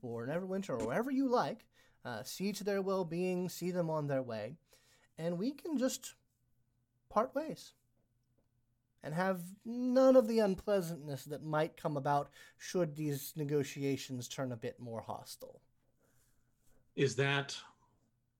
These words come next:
Speaker 2: truly worth it to you? I mean, I'm, uh, let's, let's be honest. We're tapped out. Your, uh, your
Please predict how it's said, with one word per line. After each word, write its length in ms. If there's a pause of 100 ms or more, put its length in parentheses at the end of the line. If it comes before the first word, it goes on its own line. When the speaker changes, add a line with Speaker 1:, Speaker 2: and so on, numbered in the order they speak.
(1040)
Speaker 2:
truly 340
worth 280
it 120
to 100
you? 360
I 80
mean, 160
I'm, 360
uh, 260 (160)
let's, 520 (600)
let's 240
be 180
honest. 500
We're 600 (640)
tapped 320
out. 280
Your, 440
uh, 280
your 520